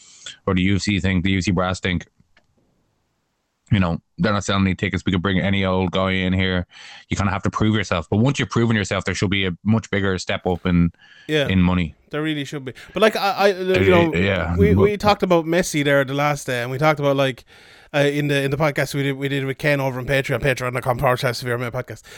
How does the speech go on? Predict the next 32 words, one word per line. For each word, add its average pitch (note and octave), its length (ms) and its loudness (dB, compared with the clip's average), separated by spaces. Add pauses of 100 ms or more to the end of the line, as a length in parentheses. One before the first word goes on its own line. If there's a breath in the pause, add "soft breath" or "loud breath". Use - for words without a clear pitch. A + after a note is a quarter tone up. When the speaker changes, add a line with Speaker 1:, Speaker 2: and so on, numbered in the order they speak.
(240 loud breath)
Speaker 2:
And, E3 100 2
you E3 60 2
know, E3 180 2 (100)
he's G3 200 2
earned F3 160 6
so F#3 240 2
much E3+ 180 0
money D3+ 220 0
in D3 40 0
his C3+ 100 -4
career. D3 240 0
He D#3 100 -2
could D#3 280 -6
literally D#3+ 300 -4
go D3+ 160 2
anywhere E3 300 2
and C3 100 -6
do E3 180 4
anything D#3 280 0
and B2+ 100 -10
prove F3+ 240 6
anything D#3 360 0
he C#3+ 80 0
wanted. E3 300 0
You B2 40 -6
know, C#3+ 100 0
if D#3+ 80 0
he D#3 80 4
wanted E3 220 2
to D#3 60 -4
prove E3+ 260 4
himself D#3 420 2